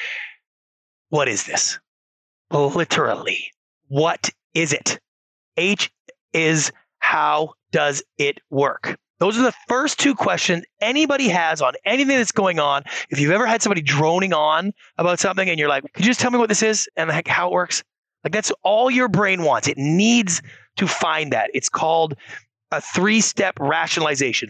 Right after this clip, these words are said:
First, we conceptualize. We have to understand what it is. Then we contextualize. We gotta put context to us, how it works for us. And then we actualize, which is, "Okay, how do I get it?" So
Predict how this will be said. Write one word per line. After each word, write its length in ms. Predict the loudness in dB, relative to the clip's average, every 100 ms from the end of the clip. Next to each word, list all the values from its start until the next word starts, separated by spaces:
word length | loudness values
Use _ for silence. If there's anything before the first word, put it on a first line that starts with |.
| -4
First, 280 | -4 -2 -2
we 80 |
conceptualize. 1000 | -2 -2 -2 -2 -2 0 0 2 2 2 0
We 60 |
have 80 | 0
to 80 | 0
understand 380 | -2 -2 -2 0
what 120 | -2
it 60 |
is. 380 | 0 2 0 -2 -8 _ _ _ _
Then 140 | -2 0
we 100 | 0
contextualize. 1000 | -4 -4 -4 -2 -2 -2 0 0 0 0
We 80 | 0
gotta 160 | 0
put 240 | 0 -4 -2
context 540 | -2 -2 -2 -2 -2
to 180 | -2 -4 _
us, 320 | -4 -2 -4 -6 -4
how 160 | -2 0
it 80 |
works 200 | -2 -2
for 200 | -4 -4 -4
us. 320 | -4 -4 -4 -6 -8 -8 -4
And 120 | -2
then 140 | 0
we 180 | 0 0 _
actualize, 680 | -4 -4 -2 0 0 0 0
which 120 | -2 -2
is, 120 | 0
"Okay, 340 | 0 0 -2
how 220 | -2 0 0
do 100 | -2
I 60 |
get 240 | -2 -4 -4
it?" 100 | -2
So 280 | 0 -2